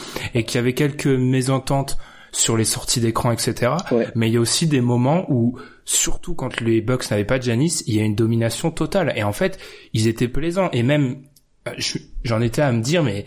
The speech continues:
Speaker 1: c'est quoi ce Magic-là ? C'est, ça, c'est plaisant à voir. Mais il y a des matchs, t'as raison, où ils sont,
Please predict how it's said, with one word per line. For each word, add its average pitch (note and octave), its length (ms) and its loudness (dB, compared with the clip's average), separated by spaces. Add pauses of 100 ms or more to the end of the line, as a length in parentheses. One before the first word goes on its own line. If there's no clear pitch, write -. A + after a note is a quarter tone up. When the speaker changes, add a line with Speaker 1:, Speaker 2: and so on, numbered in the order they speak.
(200)
Speaker 1:
c'est - 180 -2
quoi D3 160 0
ce - 140 -4
Magic-là ? C3 480 -2
C'est, - 280 -2
ça, E3+ 200 2
c'est A#2 220 0
plaisant B2+ 300 0
à A#2 40 0
voir. C#3+ 300 -2 (460)
Mais B2 140 2
il D3 40 2
y C3 60 2
a G#2+ 40 0
des G#2+ 140 0
matchs, C#3 240 0
t'as G#2+ 140 0
raison, G#2+ 340 0
où G#2+ 140 0
ils G2+ 60 0
sont, C#3+ 300 -2